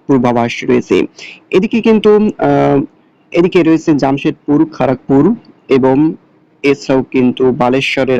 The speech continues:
আশপাশের জেলাতে কিন্তু মাঝারি থেকে মাঝারি ধরনের বৃষ্টি দেখা যেতে পারে কালো মেঘের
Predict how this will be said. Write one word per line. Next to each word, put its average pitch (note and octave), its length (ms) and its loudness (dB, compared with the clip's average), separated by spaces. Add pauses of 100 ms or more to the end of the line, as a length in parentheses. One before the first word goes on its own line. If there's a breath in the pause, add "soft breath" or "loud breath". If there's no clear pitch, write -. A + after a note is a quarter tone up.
আশপাশের C#3 520 -2
জেলাতে B2+ 320 0
কিন্তু A#2+ 320 2 (1000 loud breath)
মাঝারি C3+ 300 -2
থেকে C#3+ 260 -2
মাঝারি B2 300 0
ধরনের B2 280 0
বৃষ্টি C3 320 0
দেখা B2 260 0
যেতে A2+ 160 -2
পারে B2+ 200 0 (220)
কালো A#2+ 260 0
মেঘের A#2 260 -2